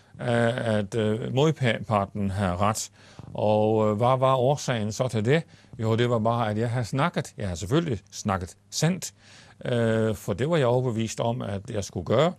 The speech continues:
Og det skal man nu altid gøre, når man står i en retssag. Men jeg har bare snakket.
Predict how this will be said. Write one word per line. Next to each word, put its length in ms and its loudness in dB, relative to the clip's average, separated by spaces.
Og 420 0
det 100 -2
skal 180 0
man 80 0
nu 180 2
altid 280 2
gøre, 320 0
når 120 -2
man 140 -2
står 260 0
i 120 -2
en 120 0
retssag. 520 0
Men 280 0
jeg 120 0
har 120 -2
bare 300 -2
snakket. 600 -6